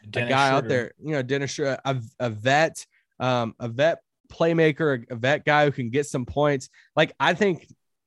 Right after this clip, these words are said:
Speaker 2: you know, the Tim thing we've talked about over the past few days, losing Tim, I think it does put, like, a little bit more emphasis on,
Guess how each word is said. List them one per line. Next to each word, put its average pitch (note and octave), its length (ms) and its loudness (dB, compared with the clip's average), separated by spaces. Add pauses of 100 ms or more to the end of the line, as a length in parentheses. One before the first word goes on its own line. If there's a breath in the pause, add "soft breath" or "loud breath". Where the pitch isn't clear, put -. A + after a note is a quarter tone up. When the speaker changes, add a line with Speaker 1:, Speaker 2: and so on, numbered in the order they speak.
(340)
Speaker 2:
you C#3+ 140 2
know, C3+ 60 4
the B2 120 -2
Tim G3 340 0
thing B2+ 340 -4
we've B2 140 -4
talked D3+ 260 4
about B2+ 180 2
over A#2 80 2
the G2+ 40 -8
past A#2+ 260 -2
few A#2 100 -6
days, B2+ 240 -2
losing C#3+ 440 0
Tim, B2 520 0 (760)
I C#3+ 120 2
think E3 180 0
it B2+ 120 -2
does D#3 220 2
put, E3+ 240 2
like, C3+ 200 2
a C3 40 -2
little C3+ 200 2
bit B2 80 -2
more B2 300 -2
emphasis B2 520 -6
on, A2 300 -2